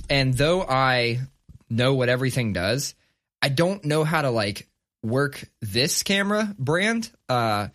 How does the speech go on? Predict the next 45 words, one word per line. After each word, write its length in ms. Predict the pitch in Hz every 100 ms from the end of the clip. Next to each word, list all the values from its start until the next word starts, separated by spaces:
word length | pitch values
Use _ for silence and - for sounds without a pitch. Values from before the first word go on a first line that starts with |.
| _ _
efficiently. 720 | 151 135 175 - 92 87 76
Like, 200 | 123 131
I'm 120 | 139
not 220 | 156 -
good 140 | 120 143
at 60 | 110
navigating 520 | 113 117 120 123 113
the 60 | 104
buttons 300 | 107 117 120
real 120 | 127
quick, 180 | 139 131
and 80 | 127
I'm 80 |
like, 160 | 117 101
"Man, 140 | 139
I'm 100 | 143
getting 180 | 156 120
slow 300 | 101 123 135
in 60 | 110
my 100 | 95
old 140 | 95 95
age 160 | 98
at, 80 | 101
like, 260 | 90 92 - - - _
just 200 | 120 - - - -
fucking 720 | - - 120 120 92 87 - 120
grabbing 380 | - 123 123 123
something 340 | 143 127 131
and, 160 | 101 101
and 240 | 104 104
fiddling 300 | - 135 127
with 160 | 127 123
it 100 | 123
and 80 | 107
getting 180 | 120 110
it 60 |
right 180 | 95 107
where 80 | 107
I 60 | 101
want 180 | 101 127
it." 120 | - -
I'm 120 | 117
used 240 | 139 139
to 80 | 110
that. 280 | 98 92